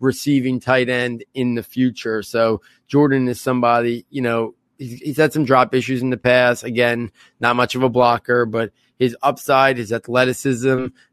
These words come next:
is something that stands out about him. And I think a team is gonna be very intrigued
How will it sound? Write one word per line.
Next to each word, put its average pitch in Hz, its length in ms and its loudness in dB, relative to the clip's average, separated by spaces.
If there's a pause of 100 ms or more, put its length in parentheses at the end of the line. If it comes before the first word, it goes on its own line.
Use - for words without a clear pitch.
(180)
is 127 160 -8
something 131 440 0
that 120 180 -2
stands 123 360 -2
out 120 240 2
about 117 320 0
him. 117 320 -2
And 113 100 -4
I 117 80 -2
think 120 200 -4
a 117 60 -4
team 123 240 -4
is 107 80 -8
gonna 117 160 -4
be 104 60 -4
very 120 400 2
intrigued 110 540 -2